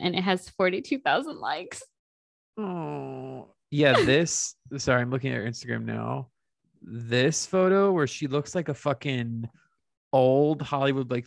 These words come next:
Speaker 2: thirties
Speaker 1: I,
Speaker 2: star.
Speaker 1: right.
Speaker 2: This photo.
Speaker 1: It looks so good. And yeah, like, the way that they're edited.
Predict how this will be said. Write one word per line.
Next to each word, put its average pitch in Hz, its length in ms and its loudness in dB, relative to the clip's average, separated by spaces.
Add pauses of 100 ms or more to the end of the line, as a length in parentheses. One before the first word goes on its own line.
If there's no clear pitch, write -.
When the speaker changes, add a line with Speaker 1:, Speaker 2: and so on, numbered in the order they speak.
(160)
Speaker 2:
thirties 127 520 2
Speaker 1:
I, 190 80 2
Speaker 2:
star. 123 420 2
Speaker 1:
right. 294 300 6
Speaker 2:
This 139 260 0
photo. 180 540 2
Speaker 1:
It 254 120 6
looks 294 220 2
so 269 460 4
good. 240 380 4
And 214 120 2
yeah, 269 200 4
like, 202 240 0
the 220 80 2
way 202 180 2
that 269 100 0
they're 349 180 -2
edited. 262 460 2